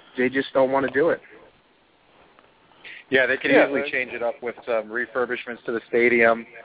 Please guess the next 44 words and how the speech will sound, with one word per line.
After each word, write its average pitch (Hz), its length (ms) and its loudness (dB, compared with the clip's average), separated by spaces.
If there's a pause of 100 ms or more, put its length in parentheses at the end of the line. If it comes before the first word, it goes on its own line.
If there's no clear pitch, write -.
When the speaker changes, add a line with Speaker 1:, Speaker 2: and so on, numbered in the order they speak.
(180)
Speaker 2:
uh, 113 320 2
you 135 160 -8
know, 113 200 -2
uh, 147 520 -8
a - 20 -10
little 131 180 -2
bit 120 120 -2
of 117 100 -6
nicer 120 400 -4
environment. 117 480 0
I 107 60 -4
mean, 113 120 -10
it's 107 140 -10
still 143 180 4
a 113 40 2
great 123 220 0
environment, 117 520 0
but 104 160 0 (360)
just 123 200 -4
some 139 120 2
of 123 80 2
those 120 200 4
creature 139 320 -10
comforts 143 420 -6 (460)
and 117 240 -2
then, 113 360 -6
and 117 100 -16
then 113 120 -10
a 110 40 -14
bit 120 180 -6
of 117 60 0
advertising 113 840 -2
and, 98 120 -20 (340)
and 110 160 -10
marketing 117 460 -4 (100)
to, 113 420 -12
um, 98 240 -6 (100)
some 127 80 -8
of 117 60 4
those 110 240 4
fans 110 260 4
that 104 160 0
actually 104 260 -2
have 98 120 2